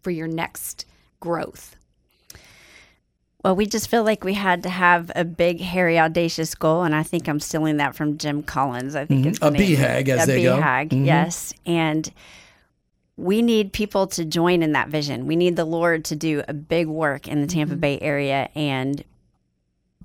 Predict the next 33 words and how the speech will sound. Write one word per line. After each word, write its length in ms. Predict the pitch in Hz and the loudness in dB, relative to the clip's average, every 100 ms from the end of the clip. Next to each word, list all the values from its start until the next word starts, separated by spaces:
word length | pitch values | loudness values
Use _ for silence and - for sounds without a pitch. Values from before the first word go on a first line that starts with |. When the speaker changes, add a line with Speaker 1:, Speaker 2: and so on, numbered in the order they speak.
| _ _ _ _ | _ _ _ _
Speaker 2:
join 300 | 170 175 208 | 0 2 4
with 160 | 196 180 | 2 2
us 180 | 156 156 | 0 2
so 120 | 160 | -2
we 200 | 147 175 | 0 -2
can 200 | 185 165 | 0 0
get 260 | 165 175 - | 2 2 2
that 180 | 120 | 0
one 160 | 127 151 | 0 -2
point 220 | 143 165 | 0 0
eight 140 | 151 156 | 0 0
million 320 | 156 147 143 | 0 0 -2
into 200 | 143 147 | -6 -6
the 60 | |
hands 300 | 151 156 147 | -6 -2 -2
of 120 | 151 139 | -4 -6
charities 580 | - 151 143 131 143 | -2 -2 -2 -6 -6
that 240 | - 147 - | -2 -2 0
are 240 | 160 180 175 | 2 4 2
feeding 460 | - 160 156 143 | -2 0 0 0
the, 340 | 139 135 120 117 _ | 0 -2 -4 -8 _
the 680 | 135 151 143 151 139 123 127 - - _ | -16 -14 -4 0 0 0 -6 -14 -20 _
hungry 440 | - 175 160 160 147 | -2 0 2 0 0
and 140 | 135 | -4
clothing 420 | 135 170 170 165 156 | -4 0 2 2 0
the 60 | |
naked 460 | 151 143 143 139 135 | 0 -2 -2 -2 -2
and 200 | - 147 147 | -4 -4 -4
sharing 360 | - 175 170 | -2 0 2
the 60 | 156 | 0
gospel 500 | 135 135 151 - 135 | 2 2 0 -8 -6
with 200 | 139 - | -6 -8
people. 460 | - - - - | -12 -8 -8 -8